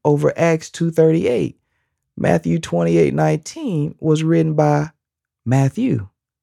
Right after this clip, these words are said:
Acts two thirty-eight was written by Luke. So really what you're telling me is you're gonna believe Matthew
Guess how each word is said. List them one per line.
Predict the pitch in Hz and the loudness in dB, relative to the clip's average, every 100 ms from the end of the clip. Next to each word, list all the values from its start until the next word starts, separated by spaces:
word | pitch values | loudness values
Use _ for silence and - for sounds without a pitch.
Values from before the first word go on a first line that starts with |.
| _ _ _ _ _ _ _ _ _ _ _ | _ _ _ _ _ _ _ _ _ _ _
Acts | 165 175 160 | -4 -4 -4
two | - 185 175 | -4 -2 4
thirty-eight | 165 160 170 269 113 - _ _ | 4 4 4 2 0 -4 _ _
was | - 156 156 | 2 4 4
written | 156 160 156 | 4 4 2
by | 147 147 147 160 - - | 2 2 2 -2 -8 -4
Luke. | 294 151 - - _ _ _ _ _ _ _ _ _ | 0 0 -2 -8 _ _ _ _ _ _ _ _ _
So | - 151 | -2 2
really | 151 175 269 427 359 | 2 2 6 4 4
what | 175 147 | -2 0
you're | 135 | 2
telling | 127 - 269 285 131 107 | 0 -4 -2 0 0 0
me | 107 98 101 _ _ _ _ _ _ _ - | -4 -4 -6 _ _ _ _ _ _ _ 2
is | 202 | 4
you're | 190 | 4
gonna | 185 180 165 | 4 4 4
believe | 160 160 156 | 4 4 2
Matthew | 156 - 277 180 123 123 | 0 -2 -2 -2 -2 -2